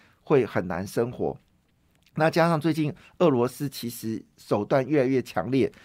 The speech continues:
他最近呢已经对德国跟意大利哦，就是天然气部分呢已经开始在降载了，所以呢欧洲的天然气价格呢是居高不下，所以这个一定会对欧洲的经济呢产生一定的影响。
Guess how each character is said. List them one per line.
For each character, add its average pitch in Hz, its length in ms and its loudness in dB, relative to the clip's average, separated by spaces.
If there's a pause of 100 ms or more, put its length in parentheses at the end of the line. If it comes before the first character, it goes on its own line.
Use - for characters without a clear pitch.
(200)
他 170 140 0
最 180 160 4
近 170 160 -2
呢 127 120 2
已 - 40 -2
经 139 180 -2
对 147 160 2
德 117 240 2
国 143 180 -2
跟 143 220 0
意 143 60 -6
大 135 240 4
利 123 160 2
哦， 80 120 4 (300)
就 151 100 -2
是 143 180 -2
天 160 220 -2
然 120 140 0
气 143 100 -6
部 139 140 -6
分 120 220 -2
呢 107 160 -6
已 104 80 -8
经 131 200 -8
开 135 220 -2
始 107 160 -12
在 117 220 0
降 117 320 2
载 62 220 -2
了， 52 200 -6 (420)
所 190 200 4
以 180 80 6
呢 131 120 2
欧 175 220 4
洲 170 140 4
的 151 60 6
天 156 180 -2
然 139 100 0
气 147 120 -2
价 147 220 2
格 113 180 -2
呢 107 160 -2
是 139 200 -6
居 160 360 -4
高 143 280 4
不 101 220 -12
下， 110 320 -2 (340)
所 180 220 2
以 139 240 0
这 180 100 0
个 160 180 4
一 143 100 -6
定 170 200 -4
会 165 200 2
对 143 200 2
欧 147 220 2
洲 143 140 0
的 135 40 2
经 131 240 -4
济 135 140 -6
呢 110 140 -4
产 95 240 -8
生 131 200 -6
一 117 120 -6
定 135 160 -6
的 110 80 -4
影 107 180 -6
响。 - 180 0